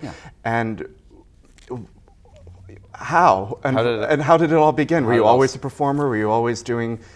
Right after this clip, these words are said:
Speaker 2: did you grow up doing community theater, or how did you get started?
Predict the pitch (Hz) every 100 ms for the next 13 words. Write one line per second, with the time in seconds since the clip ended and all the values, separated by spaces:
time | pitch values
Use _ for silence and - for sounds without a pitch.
0 | - - 110 107 110 110 - 117 107 110
1 | 117 113 107 117 120 120 123 127 95 95
2 | 117 117 120 113 - 113 120 92